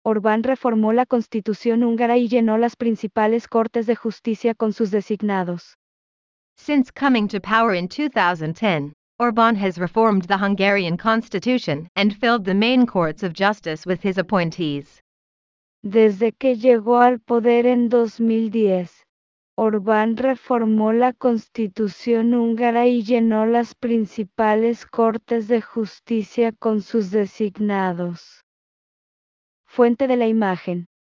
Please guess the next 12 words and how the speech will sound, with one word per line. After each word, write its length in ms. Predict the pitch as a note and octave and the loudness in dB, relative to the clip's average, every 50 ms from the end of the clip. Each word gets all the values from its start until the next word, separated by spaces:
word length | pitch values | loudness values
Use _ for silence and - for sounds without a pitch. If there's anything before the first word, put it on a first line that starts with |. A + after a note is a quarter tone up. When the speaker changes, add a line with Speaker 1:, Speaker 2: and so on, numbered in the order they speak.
| _ | _
Speaker 1:
Getty 340 | - G#3 B3 B3 - C4 B3 | -2 0 2 2 2 2 0
Images. 400 | A#3+ A#3 G#3+ - - A#3+ G#3 G3 | 0 0 0 -2 -6 -8 -8 -6
Viktor 360 | G#3 A#3+ - _ - A#3 A#3 | -6 -8 -4 _ 2 4 4
Orbán 380 | B3 A#3+ B3 G#3 A#3 A3+ A#3 A3+ | 4 2 2 2 0 0 0 -2
promueve 480 | - B3+ B3 A#3 A3+ A3 A3 G#3+ A#3+ A#3 | 0 0 0 2 2 0 0 0 0 -2
lo 100 | A3 G3+ | -2 -2
que 140 | - A3+ | -2 -4
define 440 | G#3 G#3+ G3+ - - A#3+ A#3+ B3+ C4 | -4 -4 -4 -2 -2 0 0 0 0
como 300 | - - A#3+ G#3+ G#3 G#3 | 0 0 0 2 2 2
una 220 | A3 A3+ A#3 A#3+ A#3 | 2 2 0 0 0
democracia 640 | A#3+ A3 G#3 G3 - - A3+ A3+ A3+ - - A#3+ | 0 -2 -2 -2 -2 0 0 0 0 0 0 0
iliberal. 580 | A3+ G#3+ G#3 G3 G#3 G3+ G#3 G3+ F#3 F3+ F3+ | 0 0 0 0 0 0 0 0 0 -2 -4